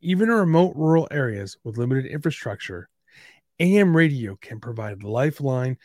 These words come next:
information to residents during emergencies. Another advantage of A M radio is the simplicity of its receivers. Unlike more complex communication technologies that requires internet connectivity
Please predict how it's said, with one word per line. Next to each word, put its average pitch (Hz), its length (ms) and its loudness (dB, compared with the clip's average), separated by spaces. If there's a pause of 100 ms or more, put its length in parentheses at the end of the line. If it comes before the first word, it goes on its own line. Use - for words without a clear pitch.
(180)
information 135 800 -2 (240)
to 113 300 -6 (180)
residents 147 540 2
during 123 440 -2
emergencies. 95 800 -12 (1040)
Another 151 400 8
advantage 131 400 0
of 117 80 -8
A 127 200 -6
M 113 140 -4
radio 110 380 -4 (360)
is 131 220 -4
the 117 100 -8
simplicity 165 760 -4 (100)
of 123 100 -6
its 127 160 -8
receivers. 95 640 -8 (640)
Unlike 226 340 4
more 185 180 6
complex 170 600 0
communication 131 720 -4
technologies 90 760 -10 (220)
that 123 100 -8
requires 120 640 -2
internet 127 500 -2 (220)
connectivity 113 640 -2